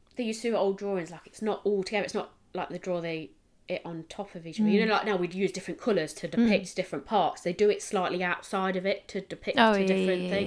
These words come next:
Speaker 2: yeah, yeah.
Speaker 1: Does that make sense?
Speaker 2: Yeah.
Speaker 1: So rather than the arms and the legs being attached, it's slightly
Speaker 2: Mm.
Speaker 1: a, a little bit away from it,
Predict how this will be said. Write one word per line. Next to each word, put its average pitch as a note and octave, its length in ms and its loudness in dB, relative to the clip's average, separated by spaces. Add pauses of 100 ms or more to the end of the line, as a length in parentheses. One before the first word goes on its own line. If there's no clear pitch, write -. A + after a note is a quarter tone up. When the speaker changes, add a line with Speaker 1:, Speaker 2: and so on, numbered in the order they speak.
Speaker 2:
yeah, - 80 -4
yeah. E3+ 100 -8 (140)
Speaker 1:
Does A3+ 100 -4
that G#3+ 160 2
make G3+ 120 0
sense? E3 340 -2
Speaker 2:
Yeah. F#3 160 0 (480)
Speaker 1:
So G#3+ 100 2
rather G#3 240 4
than G3 80 2
the F#3 140 2
arms F3+ 240 -2
and F3 80 -4
the E3+ 40 -4
legs E3 180 -4
being E3 160 -4
attached, - 460 -10
it's - 140 -8
slightly D#3+ 640 -4 (140)
Speaker 2:
Mm. F#3+ 240 0
Speaker 1:
a, E3+ 140 -4 (760)
a E3+ 80 0
little D#3+ 260 -6
bit D#3+ 240 -10
away D#3+ 220 -6
from D3+ 220 -12
it, - 160 -14